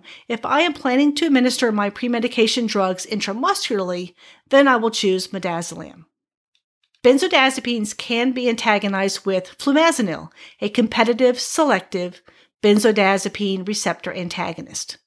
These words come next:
The antagonistic effect is rapid, but the duration of effect may be shorter-lived than the benzodiazepine. Therefore, vigilant monitoring is required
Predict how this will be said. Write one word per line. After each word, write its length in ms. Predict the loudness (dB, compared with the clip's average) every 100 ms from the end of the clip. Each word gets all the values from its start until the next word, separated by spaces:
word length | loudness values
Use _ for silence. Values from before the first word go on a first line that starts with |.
| _ _ _ _ -20 -10 0
The 100 | 0
antagonistic 760 | 2 2 2 4 2 2 -2
effect 360 | -2 0 0 0
is 160 | -2
rapid, 520 | 0 0 0 -6 -12 -20 _ _ _ _
but 120 | -4 -2
the 80 |
duration 480 | -2 0 2 2 2
of 100 | 0
effect 460 | -2 -2 -2 -4 -2
may 120 | -2
be 120 | 0
shorter-lived 880 | -2 0 0 0 -2 0 -2 -2 -4
than 160 | -2 0
the 80 | 0
benzodiazepine. 1080 | -2 -2 -2 -2 -2 -2 -6 -12 -16 -18 _ _ _ _ _ _ _ -20 -8 2
Therefore, 460 | 4 4 2 0
vigilant 440 | 2 2 4 4 4
monitoring 440 | 2 2 0 -2
is 160 | -4 -6
required 600 | 0 4 4 4 -2